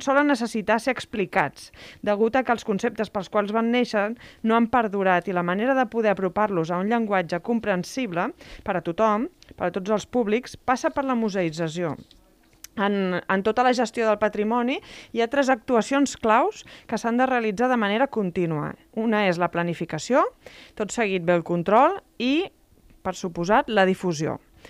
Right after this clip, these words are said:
El patrimoni cultural de Tarragona està format per una enorme quantitat de béns únics, no renovables,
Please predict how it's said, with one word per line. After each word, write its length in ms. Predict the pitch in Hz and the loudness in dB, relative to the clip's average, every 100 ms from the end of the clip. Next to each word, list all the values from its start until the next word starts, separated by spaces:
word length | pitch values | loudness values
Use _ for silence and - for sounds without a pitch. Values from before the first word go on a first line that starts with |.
| - - - | -20 -8 -4
El 100 | 202 | 2
patrimoni 480 | 226 226 226 247 247 | 2 4 4 4 4
cultural 420 | 262 220 226 208 | 2 2 4 4
de 80 | 196 | 4
Tarragona 520 | 196 185 190 269 359 | 2 2 4 4 2
està 240 | 320 - 196 | -2 -4 -4
format 320 | 226 214 220 | -4 -2 -2
per 120 | 240 226 | 0 0
una 140 | 220 | 2
enorme 300 | 208 285 277 | 4 4 2
quantitat 400 | 208 196 202 196 | 0 -2 0 0
de 120 | 185 185 | 2 2
béns 200 | 185 180 | 2 0
únics, 460 | - 202 165 147 - | -2 0 -2 -4 -4
no 140 | 202 226 | -2 2
renovables, 720 | 233 214 190 190 170 156 | 2 2 2 2 2 -2